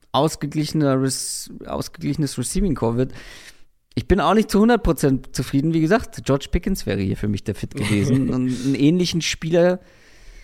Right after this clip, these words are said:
Speaker 1: ja, es gibt noch einen, aber den habe ich dann wiederum tiefer. Den sehe ich nicht an zweiundzwanzig. Hm.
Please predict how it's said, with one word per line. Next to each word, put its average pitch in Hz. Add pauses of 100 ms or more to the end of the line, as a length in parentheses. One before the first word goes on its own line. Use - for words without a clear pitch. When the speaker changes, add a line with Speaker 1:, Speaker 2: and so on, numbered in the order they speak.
(580)
Speaker 1:
ja, 113
es -
gibt -
noch 131
einen, 131
aber 117
den 113
habe 117
ich 117
dann 117
wiederum 113
tiefer. 139
Den 117
sehe 120
ich 120
nicht 117
an 113
zweiundzwanzig. 123 (920)
Hm. 127